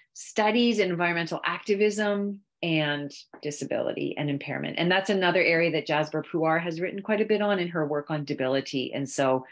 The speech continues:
that's another, definitely that's come up for me in this whole topic. So yeah, thank you for that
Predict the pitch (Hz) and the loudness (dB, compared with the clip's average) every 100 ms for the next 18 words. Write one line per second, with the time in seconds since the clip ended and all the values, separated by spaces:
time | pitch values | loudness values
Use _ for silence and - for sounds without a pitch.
0 | - 156 151 151 143 143 135 127 _ _ | -4 -2 0 0 2 4 2 -2 _ _
1 | _ 175 165 165 156 151 147 - 160 147 | _ 0 0 -2 -2 0 0 -2 -4 -6
2 | - 160 147 143 139 - 143 - - - | -4 -4 -2 -4 -4 -6 -6 -8 -10 -8
3 | 131 - - - - - 147 147 143 143 | -8 -6 -6 -4 -8 -4 -2 -2 0 2
4 | 135 127 - 165 165 180 175 147 143 135 | 2 0 -2 -2 -2 -4 -4 0 2 0